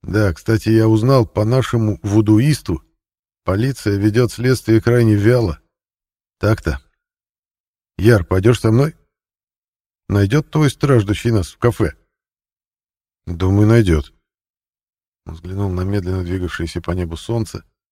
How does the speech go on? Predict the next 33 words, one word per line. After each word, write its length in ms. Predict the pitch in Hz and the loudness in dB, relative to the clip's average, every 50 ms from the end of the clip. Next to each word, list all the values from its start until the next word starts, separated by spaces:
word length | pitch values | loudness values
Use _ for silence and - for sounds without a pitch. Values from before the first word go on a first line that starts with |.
| _ _ _ - | _ _ _ -10
и 60 | 87 | -8
зашагал 540 | 87 92 92 - - 104 107 117 120 117 110 | -6 -6 -6 -6 -6 -6 -4 -2 -2 -2 -2
вниз 240 | 101 110 117 104 - | -2 -2 -2 -2 -4
по 160 | - 98 95 | -4 -6 -4
трапу 380 | - - 95 107 104 - 92 | -4 -6 -6 -6 -6 -8 -8
за 120 | 87 85 82 | -8 -8 -8
капитаном 460 | - 80 85 82 85 85 85 87 85 | -10 -10 -8 -6 -4 -4 -4 -4 -4
Ежи. 340 | 82 82 92 92 82 73 - _ _ _ _ _ _ _ _ _ _ _ _ _ _ _ _ _ _ | -4 -4 -4 -4 -4 -6 -14 _ _ _ _ _ _ _ _ _ _ _ _ _ _ _ _ _ _
Тот 180 | - 92 90 107 | -8 -4 -2 0
обернулся 500 | 104 107 117 113 123 139 143 - - 127 | 2 2 2 2 2 0 0 0 -2 -2
и, 60 | 120 | -2
прищурившись, 680 | - 110 117 110 - - 127 131 123 - - 123 - | 0 -2 -2 -2 -2 -2 -2 -2 -2 -2 -4 -6 -8
спросил: 580 | - - - - 123 123 - - 95 92 87 - _ _ _ _ _ _ _ _ _ _ _ _ _ _ - | -8 -10 -6 -4 -4 -4 -4 -4 -6 -8 -8 -10 _ _ _ _ _ _ _ _ _ _ _ _ _ _ -2
"А 140 | - 110 117 | -2 0 0
духи 340 | 117 123 143 123 - - 92 | 2 2 0 0 0 0 0
не 160 | 92 92 98 | 0 0 0
будут 300 | 104 127 127 120 123 - | 2 2 0 0 2 2
в 40 | 117 | 2
обиде, 320 | 113 107 104 92 82 95 | 2 2 2 0 2 0
если 240 | 104 98 - - 104 | 0 0 0 0 0
я 140 | 104 104 87 | 2 0 0
попрошу 420 | 92 - - 110 104 - - 110 | -2 -4 -2 -2 -2 0 0 0
охрану 380 | 107 - - 117 120 113 110 - | 0 0 2 2 2 2 2 0
космопорта 680 | - 95 - 110 113 - - 131 127 - - 82 - _ _ _ _ _ _ - | -4 -6 -6 -4 -4 -4 -2 -4 -4 -4 -6 -10 -12 _ _ _ _ _ _ -4
направлять 560 | 98 101 - - 113 120 123 123 127 117 - | -4 -2 0 0 0 2 2 2 2 0 0
всех 240 | - - 110 104 - | -2 -2 -2 -2 -2
страждущих 580 | - - 113 123 117 104 101 - - 107 - | -4 -2 0 0 0 0 -2 -4 -4 -6 -6
сперва 340 | - - - 110 107 107 101 | -4 -2 0 0 2 2 0
к 80 | - - | -2 -6
психарям 480 | - - - - 117 107 117 110 101 | -12 -8 -4 -2 0 2 2 0 0
с 20 | 90 | 0
других 360 | 101 117 123 123 117 92 - | 0 -2 0 0 -2 -2 -2
кораблей?" 400 | 92 90 90 90 92 78 71 | -2 -4 -2 -2 -4 -4 -6